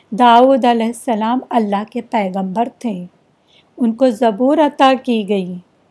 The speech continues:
مشرکوں سے کہا گیا کہ تمہارے بنائے ہوئے معبود تم سے کسی تکلیف کو دور کرنے کی اہلیت نہیں رکھتے، کوئی بھی تمہارا معبود ہے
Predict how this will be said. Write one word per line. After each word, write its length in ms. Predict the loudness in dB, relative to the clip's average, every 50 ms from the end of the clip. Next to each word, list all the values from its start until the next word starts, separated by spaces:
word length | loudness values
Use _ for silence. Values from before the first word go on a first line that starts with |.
| _ _ _ _ _ _ _ _ _ _ _
مشرکوں 540 | -4 -2 -2 -2 -2 -4 -4 -2 0 0 0
سے 200 | 0 0 -2 -2
کہا 320 | 0 -2 -2 0 0 0 0 2
گیا 280 | 2 2 2 2 0 -2 -6 _ _ _ _ _ _
کہ 120 | -2 -2 0 0
تمہارے 420 | -2 -2 0 2 2 4 6 4
بنائے 460 | 4 4 2 2 2 2 2 2 2 2
ہوئے 180 | 0 0 -2
معبود 540 | 0 0 0 0 0 0 0 0 0 0 0 -4 _ _ _
تم 180 | -8 -6 -6 -8
سے 200 | -6 -8 -8 -8 -8
کسی 280 | -8 -10 -8 -6 -6 -6
تکلیف 580 | -6 -6 -8 -8 _ -6 -4 -4 -4 -6 -8
کو 280 | _ -4 -2 -2 -2 -4 -6 _ _ _ _ _ _ _
دور 260 | -6 -4 -2 -2 -2
کرنے 400 | -2 -4 -4 -2 -2 -2 -4 -4
کی 160 | -2 0 2
اہلیت 520 | 2 2 2 -2 -2 0 0 0 0 0 -2
نہیں 300 | -4 -2 -2 0 2 2
رکھتے، 440 | 2 2 2 0 _ 0 0 0 0
کوئی 380 | 0 2 4 4 4 4 2
بھی 140 | 0 -2 -2
تمہارا 400 | -2 -2 -2 0 0 0 0 -2
معبود 520 | 0 0 0 0 0 -2 -4 -6 -6 -8
ہے 120 | -12 -16